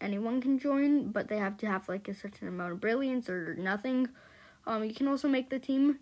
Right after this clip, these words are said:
choose the logo. Um, you can only do a few logos. So this is what I did, so that's how I know. Um, so that's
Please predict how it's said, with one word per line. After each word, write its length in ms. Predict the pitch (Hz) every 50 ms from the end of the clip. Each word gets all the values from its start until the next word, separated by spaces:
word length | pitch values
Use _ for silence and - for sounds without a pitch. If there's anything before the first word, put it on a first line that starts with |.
| - -
choose 400 | - - - - 240 226 226 220
the 240 | 220 - 208 202 185
logo. 680 | 190 190 196 240 302 320 311 311 320 320 330 320 320 302 - _ _ _ _ _ _ - - -
Um, 420 | 220 208 202 202 208 208 202 202
you 80 | 202 196
can 160 | 202 208 202
only 540 | 190 196 196 190 190 196 196 196 208 208 196
do 160 | 196 190 185
a 260 | 190 - _ _ _
few 240 | - 247 247 254 247
logos. 460 | 254 262 285 269 311 330 339 339 339 - - - - - - - - - - - - - - - - _
So 280 | - - - 233 214 214
this 180 | 220 269 294 -
is 80 | - -
what 120 | 392 381
I 160 | 311 214 196 208
did, 200 | 220 220 262 440 466 - - - -
so 120 | - 214 190
that's 240 | 202 196 208 208
how 80 | - 226
I 100 | 226 277
know. 400 | 262 185 185 220 302 359 359 - - -
Um, 640 | - 226 208 196 190 190 - - - 247 247 233 - - _ _ _ _ _ _ _ _ _ _ _ _ _ _ _ _ _ _ _ _ _ _ _ _ _ _ _ _ -
so 420 | - - 247 233 220 208 202 208 208 - _ _ _ _ _ _ _ _ _ _ _ _ _ _ _ _ _ _ _ _ _ _ _ _ _ _ _ _ _ _ _ -
that's 360 | - 240 233 - - - -